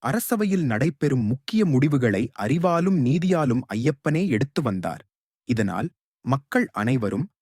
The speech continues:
ஐயப்பனே அரசன் ஆக வேண்டும் என்று விரும்பினார்கள். ஆனால் அமைச்சர் மட்டும் இதற்கு எதிர்ப்பு தெரிவித்தான்.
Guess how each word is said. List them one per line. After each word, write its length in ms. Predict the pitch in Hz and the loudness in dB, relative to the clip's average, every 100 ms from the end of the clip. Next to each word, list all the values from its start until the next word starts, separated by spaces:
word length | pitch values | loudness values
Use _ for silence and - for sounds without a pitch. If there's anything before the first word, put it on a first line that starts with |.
| _ 113 | _ -2
ஐயப்பனே 500 | 135 160 - 185 208 | 0 0 0 -2 -2
அரசன் 480 | - 147 - 196 - | -4 -4 -2 -2 -2
ஆக 260 | 104 110 107 | -2 0 0
வேண்டும் 400 | 104 95 85 90 _ | 0 -2 -4 -10 _
என்று 300 | - 104 95 | -4 -2 -2
விரும்பினார்கள். 680 | 156 113 110 101 90 82 87 _ _ _ _ | 0 0 0 -2 -4 -10 -14 _ _ _ _
ஆனால் 420 | - 95 92 135 254 _ _ _ | -4 -2 0 -2 -4 _ _ _
அமைச்சர் 520 | - 160 240 - 208 | -2 0 0 0 -2
மட்டும் 340 | 156 131 - 185 | -2 -4 -4 -2
இதற்கு 400 | 135 131 - 123 | -2 -4 -2 0
எதிர்ப்பு 360 | 123 - 160 | 0 -2 -6
தெரிவித்தான். 580 | - 107 98 - 87 | -2 -2 -4 -8 -14